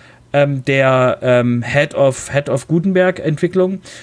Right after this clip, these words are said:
Und dort wurde eben in einem fünf-Minuten-Video kurz vorgestellt, was so, ähm, was so alles, ähm, äh, wo wir jetzt so hingehen, als, als, ähm, wo der Blog-Editor hingeht, was ein, was jetzt uns so demnächst erwartet.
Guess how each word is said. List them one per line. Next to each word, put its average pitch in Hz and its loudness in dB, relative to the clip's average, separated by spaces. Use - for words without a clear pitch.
Und 143 2
dort 135 -2
wurde 156 0
eben 147 0
in 143 -2
einem 139 -2
fünf-Minuten-Video 170 0
kurz 156 -4
vorgestellt, 151 -2
was 143 0
so, 147 2
ähm, 135 -2
was 135 -2
so 147 0
alles, 143 0
ähm, 123 0
äh, 127 -6
wo 139 0
wir 151 2
jetzt 147 -2
so 139 0
hingehen, 185 2
als, 151 -2
als, 143 -2
ähm, 135 -2
wo 135 -4
der 135 0
Blog-Editor 151 0
hingeht, 180 0
was 147 -2
ein, 143 0
was 127 -6
jetzt 139 -10
uns 147 -4
so 147 -2
demnächst 135 -4
erwartet. 151 -2